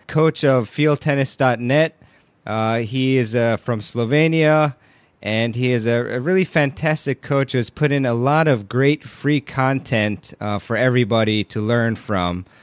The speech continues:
Uh, he's very passionate about the game,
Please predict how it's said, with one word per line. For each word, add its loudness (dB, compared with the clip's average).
Uh, -4
he's 0
very 2
passionate 0
about 0
the -2
game, 0